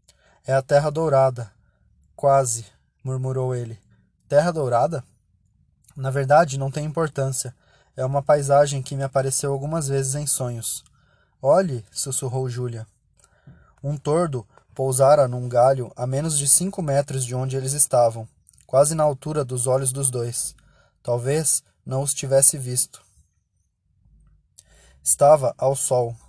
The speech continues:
eles na sombra. Abriu as asas, tornou a fechá-las cuidadosamente,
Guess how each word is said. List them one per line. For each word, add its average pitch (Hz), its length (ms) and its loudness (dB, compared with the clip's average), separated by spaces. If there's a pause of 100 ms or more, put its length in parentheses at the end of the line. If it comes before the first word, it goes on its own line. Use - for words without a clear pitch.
(280)
eles 135 200 -4
na 156 140 -2
sombra. 113 480 -4 (640)
Abriu 135 340 -2
as 139 140 2
asas, 117 520 0 (200)
tornou 131 280 -2
a 151 60 2
fechá-las 139 560 2
cuidadosamente, 156 960 -2